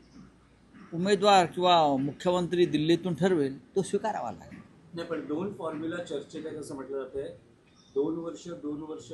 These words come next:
Speaker 2: एक वर्ष किंवा अडीच, अडीच वर्ष.
Speaker 1: आता ह्याच्यावरती मी कसं काय मत व्यक्त करू? ही त्यांची आघाडी आहे, त्यांची युती आहे. शब्द पाळण्यासंदर्भात भारतीय जनता पक्षाची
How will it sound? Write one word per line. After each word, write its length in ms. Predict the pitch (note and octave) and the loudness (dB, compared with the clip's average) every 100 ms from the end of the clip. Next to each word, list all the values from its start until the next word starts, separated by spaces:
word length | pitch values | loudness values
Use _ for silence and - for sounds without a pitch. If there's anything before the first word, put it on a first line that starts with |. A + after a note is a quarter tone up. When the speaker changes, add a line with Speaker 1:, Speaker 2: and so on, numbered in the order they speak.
| D#3 | -12
Speaker 2:
एक 200 | D3+ D3 | -12 -10
वर्ष 320 | C3+ A#2 C3+ D#3+ _ _ _ | -14 -12 -16 -16 _ _ _
किंवा 160 | C#3 C#3+ - | -6 -6 -6
अडीच, 280 | D#3+ D#3+ | -10 -8
अडीच 260 | D#3+ C#3+ C#3 | -8 -8 -10
वर्ष. 260 | A2+ - - _ _ _ | -16 -18 -20 _ _ _
Speaker 1:
आता 200 | - G#3 | -4 -2
ह्याच्यावरती 540 | D#3+ D#3 G#3+ G#3+ G3 | 0 0 0 0 0
मी 160 | F3 F#3+ | 0 0
कसं 260 | F#3+ E3 E3+ | 0 0 2
काय 140 | D#3+ | 2
मत 160 | B2 B2 | 2 0
व्यक्त 300 | G#2 G2+ B2+ F#2 | -4 -8 -8 -10
करू? 120 | F2+ F2 - _ - _ _ - - _ _ _ _ _ _ _ D#3 | -12 -18 -20 _ -20 _ _ -20 -20 _ _ _ _ _ _ _ -8
ही 40 | |
त्यांची 640 | - D3 C#3+ - G3+ F#3+ | 2 2 2 2 2 2
आघाडी 400 | - C3 C#3+ D3 | 0 2 4 6
आहे, 180 | C3+ C#3 | 4 2
त्यांची 380 | D3+ D3+ C#3+ G#3 | 2 2 4 4
युती 320 | F#3 C3+ D3 | 4 4 2
आहे. 260 | A2+ E2+ F2+ - _ _ _ _ _ _ _ _ _ _ _ _ _ _ _ _ _ _ _ _ _ _ | 0 -2 -12 -20 _ _ _ _ _ _ _ _ _ _ _ _ _ _ _ _ _ _ _ _ _ _
शब्द 340 | - D#3 C#3+ G3 G3 F3 - _ _ - - | -6 -4 2 4 4 2 -4 _ _ -20 -4
पाळण्यासंदर्भात 840 | C#3+ D3 F3+ E3 F3 F3 F3 F3 | 2 4 4 2 2 2 4 2
भारतीय 380 | D3 C3 A2+ F3+ | 0 -6 0 2
जनता 240 | E3 D#3+ | 2 2
पक्षाची 840 | E3+ E3 C#3+ E3 D#3+ E3 E3+ D#3+ | 0 0 0 0 0 0 0 -2